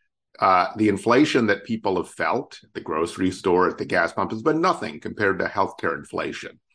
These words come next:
It's ticking up eight, ten percent every year because the pricing is fully controlled by monopolies, by big insurance companies, big hospital monopolies, and big pharma and others. And there's been,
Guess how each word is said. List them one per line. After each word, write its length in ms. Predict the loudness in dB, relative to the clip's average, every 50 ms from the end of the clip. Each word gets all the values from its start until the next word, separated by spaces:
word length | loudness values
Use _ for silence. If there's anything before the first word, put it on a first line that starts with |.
| _ _ _ _ _ _ 0
It's 260 | 2 2 2 0 -2
ticking 360 | -2 -2 0 0 2 2 4 6
up 300 | 6 6 4 2 -4 -14 -20 _ _ _ _ _ _ _ _ _ _ _ _ _ _ _ _ 0
eight, 300 | 2 2 2 0 -2 -2
ten 240 | 0 0 0 0 -2
percent 440 | -4 -4 -4 -2 0 0 0 2 2
every 300 | 0 0 -2 -4 -6 -6
year 300 | -2 -2 0 0 0 -2
because 480 | -4 -6 -6 -4 -2 -2 -2 -2 -6
the 80 | -8 -12
pricing 500 | -8 -4 0 0 0 0 -2 -6 -6 -8
is 140 | -8 -8 -8
fully 300 | -4 0 2 2 2 0
controlled 800 | -2 -6 -8 -4 0 2 4 6 6 6 4 4 2 0 -4 -6 _ _ _ _ _ -6
by 140 | -4 -2 -2
monopolies, 800 | 0 0 2 2 2 2 0 -2 -6 -12 -12 -14 -18 -20 -16 _
by 160 | -10 -10 -6
big 240 | -2 0 0 0 0
insurance 480 | -2 -4 -2 0 0 2 2 0 -2
companies, 560 | -2 -2 -2 -2 -2 -2 -4 -4 -4 -6 -8
big 380 | -12 -12 -4 0 0 0 0 0
hospital 500 | 0 2 2 2 2 0 -2 -2 0 0
monopolies, 800 | 0 0 0 0 2 0 0 0 -2 -2 -2 -2 -2 -4 -4 -4
and 160 | -4 -2 2
big 180 | 0 0 0
pharma 540 | -2 -2 0 2 4 4 2 0 -2 -6 -10 -12 _ _ _
and 160 | -4 -2 2
others. 500 | 4 4 4 2 0 -6 -12 -16 -18 _ _ _ _ _ _ _ _ _ _ _ -2
And 520 | 0 2 4 4 4 4 4 2 0 0 -4 _ _ _ _ _ _ _ _ -2
there's 260 | 0 2 2 0 0
been, 460 | -2 0 0 2 0 0 -2 -4 -8